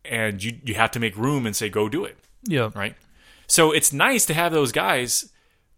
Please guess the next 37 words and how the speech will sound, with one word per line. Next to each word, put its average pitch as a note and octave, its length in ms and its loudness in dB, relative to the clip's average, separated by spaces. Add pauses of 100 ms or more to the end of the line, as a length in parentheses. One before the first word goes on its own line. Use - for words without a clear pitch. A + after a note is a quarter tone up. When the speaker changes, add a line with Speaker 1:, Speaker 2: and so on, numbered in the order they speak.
(100)
Speaker 1:
but C3+ 420 0
it C#3+ 100 0
disrupts D3 400 2
that C3 120 -4
whole B2 180 -4
fluidity, A#2 760 -2 (600)
if - 100 -20
that's F#2+ 160 -10
a G2 60 -10
word, F#2 240 -8 (220)
that A2+ 240 2
we A#2+ 100 2
Speaker 2:
<laughs> F2 80 -2
Speaker 1:
had A#2 100 0
before. - 400 -8 (280)
Speaker 2:
Yeah. G#2 240 -4 (480)
Speaker 1:
Um, A2 260 -6
so - 160 -2
the A#2 80 -6
beautiful D3+ 300 -2
game D3+ 260 0
is A#2 100 -2
not F3 140 -6
so F3 140 0
beautiful F3 380 -6
anymore. G2 280 -14
It's - 160 -10
isolation. C3+ 560 -2 (240)
Speaker 2:
Mm-hmm. A2 300 -4 (1000)
Speaker 1:
So D3+ 140 4
I D3+ 40 8
think F3+ 120 4
that's E3 160 2
the D#3+ 60 -4
first C#3+ 280 0
problem D#3 380 0
is, A#2+ 400 -2